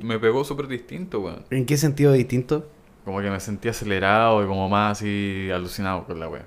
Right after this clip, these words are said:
Speaker 1: Como si me hubiera pegado más fuerte, weón. Como, igual yo fumaba paraguas en ese tiempo, harto, y cachaba cómo era la bola del paraguas, pero esto no era un paraguas normal, weón. Era como un paraguas aumentado, así como que le hubieran tirado algo.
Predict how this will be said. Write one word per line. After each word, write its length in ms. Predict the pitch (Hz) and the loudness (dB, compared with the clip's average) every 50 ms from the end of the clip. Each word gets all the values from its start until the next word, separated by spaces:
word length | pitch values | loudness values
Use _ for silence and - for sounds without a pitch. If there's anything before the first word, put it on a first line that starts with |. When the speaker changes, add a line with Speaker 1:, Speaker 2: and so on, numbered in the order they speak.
| - - - | -20 -18 -12
Speaker 1:
Como 180 | - 104 95 | -10 -10 -8
si 100 | 95 - | -6 -4
me 80 | 104 107 | -2 0
hubiera 120 | 107 113 | 2 2
pegado 220 | 107 110 107 110 110 | 4 4 4 4 2
más 160 | 120 117 - | 2 -2 -4
fuerte, 380 | - - 120 120 120 - - 110 | -2 -2 -2 -2 -2 -4 -4 -4
weón. 220 | 95 90 90 92 | -4 -4 -4 -6
Como, 460 | 90 92 95 95 92 92 92 90 90 - - - - - - - - - - | -6 -6 -6 -6 -4 -4 -6 -6 -8 -12 -20 -20 -20 -20 -20 -20 -20 -20 -10
igual 240 | - 104 127 143 156 | -4 0 0 0 0
yo 80 | 175 180 | -2 -4
fumaba 360 | 180 185 180 180 180 180 170 | -4 -4 -4 -2 0 0 0
paraguas 440 | 170 175 185 185 185 180 175 175 185 | 0 0 0 0 0 0 0 -2 -2
en 60 | 185 | -2
ese 180 | 180 180 180 180 | -4 -4 -6 -6
tiempo, 440 | 180 190 185 180 180 - 156 143 139 | -6 -6 -8 -8 -8 -6 -6 -2 0
harto, 400 | 165 175 170 170 - - 170 165 | 0 0 0 -2 -6 -6 -4 -4
y 80 | 160 151 | -4 -4
cachaba 420 | 139 139 135 - 156 156 156 151 | -4 -4 -2 0 0 2 2 2
cómo 140 | 156 156 156 | 0 0 -2
era 100 | 156 151 | -2 -2
la 80 | 151 151 | 0 0
bola 140 | 151 151 156 | 0 0 -2
del 80 | 147 151 | -4 -2
paraguas, 280 | - 147 156 165 160 139 | -2 0 0 0 -2 -2
pero 120 | 127 135 | -4 -6
esto 240 | 143 - - - 135 | -8 -10 -12 -10 -6
no 120 | 131 131 | -4 -4
era 80 | 131 135 | -4 -4
un 80 | 139 139 | -6 -6
paraguas 380 | 139 131 131 127 127 131 139 | -4 -4 -2 -2 -2 -2 -2
normal, 400 | 135 127 - 95 90 95 101 92 | -4 -4 -6 -6 -6 -6 -6 -8
weón. 220 | 82 82 80 - - - - - - - | -10 -10 -12 -12 -14 -16 -18 -20 -12 -8
Era 140 | 85 87 92 | -6 -6 -4
como 100 | 92 92 | -4 -6
un 40 | 90 | -8
paraguas 300 | 90 - 82 90 90 87 90 | -8 -6 -4 -4 -2 -2 -4
aumentado, 500 | 90 85 80 80 78 78 - 87 90 87 | -4 -6 -8 -8 -10 -8 -6 -4 -2 -2
así 120 | 87 90 85 | -2 -4 -6
como 120 | 87 85 | -6 -6
que 60 | 85 | -6
le 80 | 82 85 | -6 -6
hubieran 280 | 85 85 82 82 82 | -8 -8 -8 -8 -10
tirado 640 | - - 87 85 85 85 85 85 82 82 78 78 80 85 | -10 -10 -8 -6 -6 -4 -4 -6 -6 -8 -8 -10 -8 -6
algo. 260 | 87 92 98 90 82 | -6 -6 -4 -6 -8